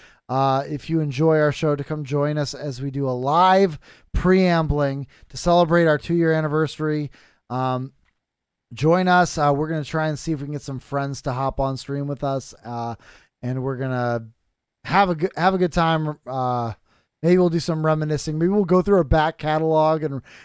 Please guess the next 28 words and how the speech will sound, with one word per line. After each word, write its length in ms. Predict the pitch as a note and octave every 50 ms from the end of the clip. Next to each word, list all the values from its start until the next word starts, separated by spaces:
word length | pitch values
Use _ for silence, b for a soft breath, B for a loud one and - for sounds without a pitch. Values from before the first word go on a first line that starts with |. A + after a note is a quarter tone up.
| B B
and 180 | - D3 D3+ D3+
reminisce 580 | D#3+ E3 F3 F3 F3 E3+ E3+ E3+ E3 - - B3+ -
on, 300 | - D3+ D#3 D#3 D#3 E3+
on 200 | F3 D3 D#3 D3+
some 260 | C#3 - - F3 E3+
of 180 | E3 D#3+ D3 D3+
our 140 | D#3+ D#3 D#3
old 220 | D3+ D3+ D#3 D3+
episodes. 880 | D3+ D3+ D3+ D3 - D3+ - - E3+ D#3+ D#3 D#3 D#3 D3+ D3 C3 - - b b b b b b b _ -
Um, 640 | C3+ C3+ C#3 C#3 C3+ C3 C3 B2+ B2 B2+ C3 C3 _ _ _ _ _
and, 400 | - D#3 D#3 D#3 D#3 D3+ D3 C#3+
uh, 260 | D3+ C#3 C#3 C#3 C#3+ D#3
you 140 | F3+ F#3 F3+
know, 280 | E3 D3 C3+ B2+ A2+ - _ _ -
I 140 | G3 G#3 A3
don't 100 | G#3 F3+
know 240 | D#3+ C#3 B2 G2+ _ _ _ _ _ _ _
what 180 | - E3 E3+
we'll 140 | E3+ D#3+ D3
do, 180 | C3 C#3+ C#3 C3+
but 120 | C#3 C#3
please 260 | - G3+ A#3+ A3+ F#3
join 180 | D3 F3 E3+ D#3
us 140 | D3 B2+ -
on 60 | C#3
March, 340 | D3 D3 D3 C#3+ - - - _ - -
March 280 | D3 D#3 D#3+ D#3+ C#3 -
third, 380 | - C3 B2 A#2+ A#2 A2+ B2